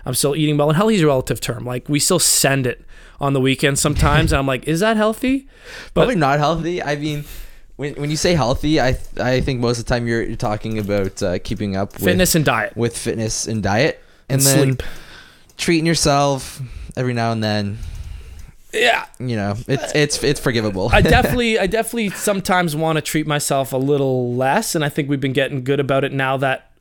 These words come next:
Speaker 2: Yeah.
Speaker 1: now that the mindset's changing. I'm incorporating
Speaker 2: Yeah.
Speaker 1: some images of self-control into my, my,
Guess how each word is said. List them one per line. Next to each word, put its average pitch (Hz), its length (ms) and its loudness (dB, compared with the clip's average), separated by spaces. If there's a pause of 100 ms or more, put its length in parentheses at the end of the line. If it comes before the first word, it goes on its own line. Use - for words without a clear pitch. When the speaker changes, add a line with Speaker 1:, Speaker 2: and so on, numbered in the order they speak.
(180)
Speaker 2:
Yeah. 117 160 0
Speaker 1:
now 143 140 2
that 139 180 -2
the 143 60 -2
mindset's 147 580 -2
changing. 180 560 -2
I'm 143 140 0
incorporating 151 640 2
Speaker 2:
Yeah. 139 60 -6
Speaker 1:
some 139 280 -4
images 139 540 0
of 127 260 0 (380)
self-control 139 840 0
into 139 260 -2
my, 131 640 0
my, 127 400 -2